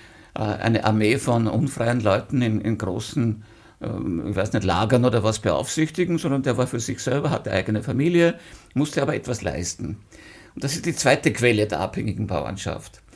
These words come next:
Also aus der Unfreiheit heraus und andererseits aus der Freiheit heraus. Das sind die zwei Quellen der, der, der letztlich grundherrlich abhängigen Bauernschaft des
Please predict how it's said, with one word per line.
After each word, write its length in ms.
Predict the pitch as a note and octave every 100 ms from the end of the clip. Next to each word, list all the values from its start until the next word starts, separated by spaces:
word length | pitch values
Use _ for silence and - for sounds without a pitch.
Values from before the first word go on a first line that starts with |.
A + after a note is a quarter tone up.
| - -
Also 160 | - A2
aus 160 | G#2+
der 120 | - -
Unfreiheit 680 | C#3+ A3 - C#3 D#3 C4
heraus 500 | F3+ D3+ D3+ G3+ -
und 160 | - B2
andererseits 460 | - C3 D3+ C#3+ D#3+
aus 100 | C#3
der 120 | F3
Freiheit 420 | - D#2 F#2+ -
heraus. 420 | - D#2 - - - - -
Das 120 | - A2+
sind 120 | C3+
die 80 | C3
zwei 240 | - A2+
Quellen 460 | - G#2+ A2+ B2+ A#2+
der, 280 | A#2 G#2+ - - - - -
der, 140 | - -
der 380 | A2+ G2+ G#2+ G2+ - -
letztlich 440 | G#2 A2 - -
grundherrlich 560 | - C3 C3 A#2 A2+ -
abhängigen 480 | - - A2+ G#2 G2+
Bauernschaft 580 | F2+ G2+ - F#2 - -
des 240 | G2+ -